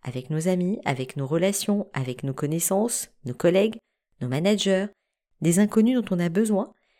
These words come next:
des inconnus dont on n'a pas besoin, mais aussi sur les différents réseaux sociaux où nous évoluons.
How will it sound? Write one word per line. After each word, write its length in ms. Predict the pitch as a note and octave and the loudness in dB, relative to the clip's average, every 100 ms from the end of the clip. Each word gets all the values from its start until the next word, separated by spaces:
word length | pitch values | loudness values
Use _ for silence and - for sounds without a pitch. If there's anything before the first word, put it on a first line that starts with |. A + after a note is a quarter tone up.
| _ | _
des 220 | C#3+ C#3+ F3 | -4 0 2
inconnus 360 | F3+ G3 G3+ | 2 4 4
dont 100 | F3+ - | 2 -4
on 40 | |
n'a 120 | C#3 | -8
pas 140 | B2+ C3 | -4 -4
besoin, 400 | C3 D3+ G3+ A#3+ _ _ _ F#3 | -4 -4 -6 -8 _ _ _ 0
mais 240 | C4 C4 | 2 4
aussi 340 | G3 - E3 | 2 2 -2
sur 220 | C4+ - F3 | -2 -2 0
les 120 | D3+ | -2
différents 460 | D#3+ C#4+ A#3+ F#3+ | -2 -2 0 0
réseaux 300 | E3+ F#3 C#3+ | 0 -2 -2
sociaux 500 | C3+ F#3+ - - B3+ - | -4 -4 -4 -2 -2 -2
où 100 | D3+ | 0
nous 240 | G#3+ E3 | 0 0
évoluons. 420 | E3+ F3+ B2 G#2+ | -2 -4 -6 -10